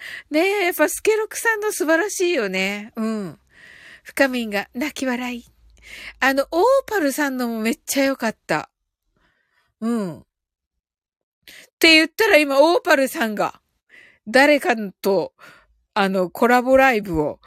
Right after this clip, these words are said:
始めましたの通知が来たわ。びっくりしたわ。びっくりしたわ。びっくりしたわ。びっくりしたわ。めっちゃびっくりしたわ。<laughs> はい。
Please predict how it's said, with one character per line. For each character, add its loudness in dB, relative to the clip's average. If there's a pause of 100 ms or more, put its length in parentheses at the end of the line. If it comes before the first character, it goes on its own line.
(220)
始 -2
め 0
ま -2
し -6
た -2
の -4
通 -4
知 -8
が -4
来 -12
た 2
わ。 -2
び -2
っ -4
く -2
り 2
し -6
た -8
わ。 -12
び -4
っ -20
く -8
り -2
し -4
た -8
わ。 -12 (480)
び 0
っ 2
く -2
り 0
し -6
た -2
わ。 -8 (440)
び 6
っ 6
く -2
り 2
し -4
た -2
わ。 -6 (180)
め 4
っ -2
ち 2
ゃ 4
び 4
っ 0
く 0
り 4
し 0
た 4
わ。 -2
<laughs> -20 (3000)
は 2
い。 -8